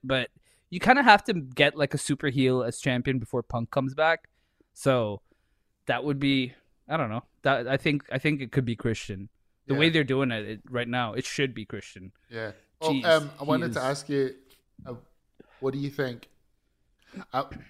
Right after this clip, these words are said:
Speaker 2: well, I'm a bit worried about Daniel Bryan. Are you?
Speaker 1: Um, I hope it's not a concussion thing, but he seemed positive,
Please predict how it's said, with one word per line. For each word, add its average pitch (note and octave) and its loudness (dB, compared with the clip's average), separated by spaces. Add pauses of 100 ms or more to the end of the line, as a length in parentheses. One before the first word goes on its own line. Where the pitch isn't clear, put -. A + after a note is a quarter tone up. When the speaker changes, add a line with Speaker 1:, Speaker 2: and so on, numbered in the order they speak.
(340)
Speaker 2:
well, B2 -6
I'm C3 -6
a B2+ -4
bit C#3+ 0
worried B2 0
about A#2 -6
Daniel A#2 -6
Bryan. A#2 -6
Are B2+ -8
you? C3 -4 (1400)
Speaker 1:
Um, A3+ 6 (680)
I C3+ -4
hope D3+ 2
it's F#3 -4
not E3 0
a D3 -2
concussion C#3 -2
thing, C#3+ 0
but C#3 2 (440)
he F#3+ -4
seemed D4 -2 (100)
positive, A#3+ 4